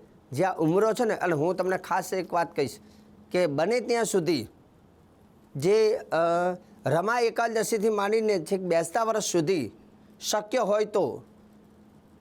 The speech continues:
તમારે તમારો ઘરનો જે દ્વાર જે છે ને, જેને ઉમરો કહેવામાં આવે છે,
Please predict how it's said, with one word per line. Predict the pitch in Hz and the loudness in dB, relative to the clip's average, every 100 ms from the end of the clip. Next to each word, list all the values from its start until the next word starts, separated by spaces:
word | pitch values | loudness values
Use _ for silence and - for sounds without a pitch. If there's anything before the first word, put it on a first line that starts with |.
| - _ _ - | -20 _ _ -6
તમારે | 170 202 226 240 | -2 0 0 0
તમારો | 233 196 214 226 | 0 0 0 0
ઘરનો | 160 170 214 | 0 2 2
જે | 214 | 0
દ્વાર | 196 151 156 185 233 | 0 0 2 2 0
જે | 214 233 | 0 0
છે | - | 0
ને, | 226 147 | -2 -2
જેને | 131 185 208 - | -2 -2 -2 -2
ઉમરો | 202 226 240 | 2 2 2
કહેવામાં | 202 175 151 139 123 | 0 0 0 -2 -2
આવે | 101 104 | -4 -10
છે, | - | -14